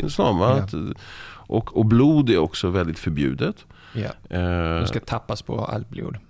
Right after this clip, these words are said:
Speaker 1: Precis, precis. Så vi har väldigt likt där.
Speaker 2: Mm.
Speaker 1: Och, ehm, men jag, jag, jag måste säga att, eh, jag tycker att det är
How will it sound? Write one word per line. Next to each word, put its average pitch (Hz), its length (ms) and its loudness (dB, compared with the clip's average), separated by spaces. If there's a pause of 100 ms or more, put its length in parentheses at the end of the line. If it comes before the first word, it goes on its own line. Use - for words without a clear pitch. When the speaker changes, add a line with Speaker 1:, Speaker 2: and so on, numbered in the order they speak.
Speaker 1:
Precis, 104 500 0
precis. - 520 -8 (1040)
Så - 140 0
vi 170 100 6
har 208 140 4
väldigt 165 300 4
likt - 420 -6
där. - 380 0 (180)
Speaker 2:
Mm. 107 260 -2 (200)
Speaker 1:
Och, 113 460 0
ehm, 104 540 4 (280)
men 131 220 4
jag, 127 280 6
jag, 151 300 4
jag 117 100 4
måste 135 300 0
säga 123 180 2
att, - 240 -8 (120)
eh, 95 80 -6 (1040)
jag 113 160 -4
tycker 123 500 0
att 104 320 0
det 85 240 -2
är 76 180 -6